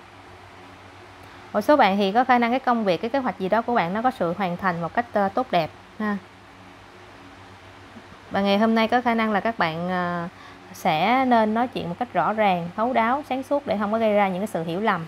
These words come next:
nhầm lẫn ở đây ha. Một vài bạn nữ ở đây có khả năng là ai đó sẽ, ờ, tiến tới hẹn hò với bạn ha.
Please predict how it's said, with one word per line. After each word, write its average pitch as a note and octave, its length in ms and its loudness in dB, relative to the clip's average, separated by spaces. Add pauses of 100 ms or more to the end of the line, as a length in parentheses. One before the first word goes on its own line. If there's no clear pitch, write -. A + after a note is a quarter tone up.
(100)
nhầm E3+ 200 -6
lẫn D#3+ 260 -6 (160)
ở F3+ 100 -6
đây G3 200 -4 (260)
ha. G3 160 -8 (2250)
Một G3+ 140 2
vài G#3+ 160 4
bạn G3+ 180 2
nữ F#3+ 160 2
ở C#4 80 4
đây B3 180 2
có C4 100 2
khả B3+ 120 2
năng A#3+ 240 -2
là G3 180 0
ai A3 180 -2
đó A#3+ 120 0
sẽ, A#3+ 280 -4
ờ, A#3+ 240 -2
tiến C4+ 200 -6
tới C#4 260 0
hẹn F#3 180 -4
hò F#3+ 180 -2
với A3 120 -2
bạn F3 320 -2
ha. A3+ 180 -4